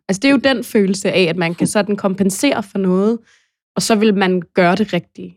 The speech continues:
Speaker 2: Ja, så præcis, så gør du det rigtige. Men igen, hvis det, det, det er sådan en tanke, der ligger i den der indre dommer også. Hvis den bare ligesom slår dig hårdt nok, ikke, så, så, så bliver du den der gode mor, eller så bliver, får du det der stempel der. Problemet er bare i min verden, at det er ikke effekten. Det er ikke det, der kommer til at ske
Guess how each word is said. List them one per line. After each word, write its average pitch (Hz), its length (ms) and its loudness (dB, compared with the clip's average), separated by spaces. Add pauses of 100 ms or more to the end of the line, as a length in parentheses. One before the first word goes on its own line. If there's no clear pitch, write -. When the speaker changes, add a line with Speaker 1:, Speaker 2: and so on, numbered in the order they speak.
Speaker 2:
Ja, 127 100 4
så 123 220 -2
præcis, 143 400 2
så 131 100 2
gør 139 140 2
du 143 60 2
det 139 160 0
rigtige. 120 400 0
Men 113 200 2
igen, 139 340 2 (300)
hvis 123 140 2 (180)
det, 131 200 0
det, 151 200 2
det 151 60 2
er 143 40 2
sådan 165 160 0
en 151 60 2
tanke, 151 300 0
der 139 80 2
ligger 143 260 2
i 123 40 0
den 120 140 2
der 117 60 4
indre 139 240 2
dommer 131 360 2
også. 101 240 0
Hvis 110 140 -6
den 127 180 0
bare 131 200 -2
ligesom 139 220 0
slår 143 260 0
dig 110 100 -2
hårdt 139 320 -4
nok, 110 260 0
ikke, 123 180 2
så, 147 240 0
så, - 260 -2
så 151 120 -2
bliver 156 240 0
du 98 80 2
den 104 240 0
der 98 140 0
gode 101 260 0
mor, 95 280 -2
eller 104 120 -4
så 131 100 0
bliver, 135 240 0
får 151 180 0
du 123 80 0
det 107 100 -2
der 107 120 2
stempel 101 440 -2
der. 98 160 -2 (680)
Problemet 127 480 2
er 92 40 -2
bare 95 320 -4
i - 20 -2
min 104 240 2
verden, 98 380 -2
at 104 200 -6
det 117 80 4
er 135 40 4
ikke 143 180 -2
effekten. - 440 -6
Det - 260 -6
er - 0 -
ikke 143 140 0
det, 160 100 2
der 156 60 4
kommer 127 220 0
til 135 140 0
at 135 80 4
ske - 300 0